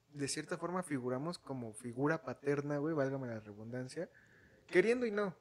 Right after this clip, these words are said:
¿Estás de acuerdo que queriendo y no y entrando en un tema medio escabroso? En mi tema sí fue muy así, güey. Ya, este, cuando nada más fuimos mamá,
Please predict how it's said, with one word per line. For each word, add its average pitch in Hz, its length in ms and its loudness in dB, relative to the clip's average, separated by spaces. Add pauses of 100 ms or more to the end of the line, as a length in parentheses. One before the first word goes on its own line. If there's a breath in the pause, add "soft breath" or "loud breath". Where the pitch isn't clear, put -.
(160)
¿Estás 160 240 2
de 185 60 2
acuerdo 185 280 2
que 147 120 0
queriendo 143 300 0
y 156 60 0
no 160 200 0
y 170 100 2
entrando 143 340 0
en 147 100 0
un 147 100 -2
tema 147 260 0
medio 120 240 0
escabroso? 127 560 -2 (1160)
En 139 200 -2
mi 120 80 -8
tema 190 300 2
sí 160 100 -2
fue 143 140 -8
muy 135 220 -4
así, 190 260 -4
güey. 135 180 -4 (460 soft breath)
Ya, 143 300 4
este, 117 500 -2
cuando 123 240 -6
nada 147 180 -2
más 156 160 -4
fuimos 151 320 -4
mamá, 131 400 -4